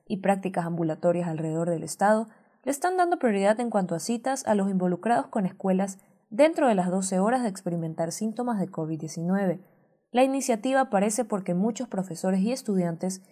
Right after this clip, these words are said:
están haciendo cuarentena en casa por una posible exposición al covid diecinueve o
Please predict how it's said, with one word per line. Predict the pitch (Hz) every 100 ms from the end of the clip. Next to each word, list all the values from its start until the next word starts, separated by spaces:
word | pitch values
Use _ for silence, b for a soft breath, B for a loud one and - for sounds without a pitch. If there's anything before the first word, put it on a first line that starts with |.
| b b
están | 277 - 339
haciendo | 320 302 294 294
cuarentena | 285 254 220 247
en | 202
casa | 190 185 185 226
por | 202
una | 185 208
posible | 214 214 - 190
exposición | 190 190 233 269 247 220 214
al | 233
covid | 220 180 175
diecinueve | 175 185 220 247 220 226 B B B B
o | - 320